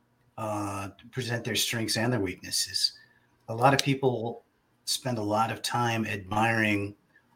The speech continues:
all the things that the Romans did right. So I show interesting things that this Roman-like society does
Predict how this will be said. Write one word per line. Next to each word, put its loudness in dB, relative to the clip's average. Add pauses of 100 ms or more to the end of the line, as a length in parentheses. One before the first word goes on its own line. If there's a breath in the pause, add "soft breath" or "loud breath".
all -2
the -4
things 0
that -2
the 0
Romans 4
did 2
right. 4
So 0
I 4
show 4
interesting 0
things 2
that -4
this 0
Roman-like 2
society 2
does 4